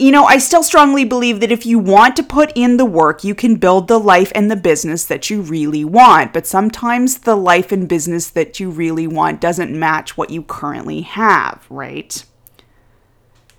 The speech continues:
Because you're gonna come to a point, and this is really important, that you're gonna be questioning whether things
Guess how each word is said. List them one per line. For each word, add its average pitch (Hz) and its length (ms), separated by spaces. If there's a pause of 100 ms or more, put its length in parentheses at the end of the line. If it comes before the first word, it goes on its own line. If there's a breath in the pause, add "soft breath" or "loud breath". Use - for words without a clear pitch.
(180)
Because 240 360 (260 loud breath)
you're 214 240
gonna 262 200
come 262 220
to 262 100
a 247 80
point, 175 600 (260)
and 185 140
this 196 160
is 160 100
really 202 340
important, 208 800 (600 soft breath)
that 196 100
you're 196 140
gonna 220 220
be 247 140
questioning 214 840
whether 196 240
things 214 340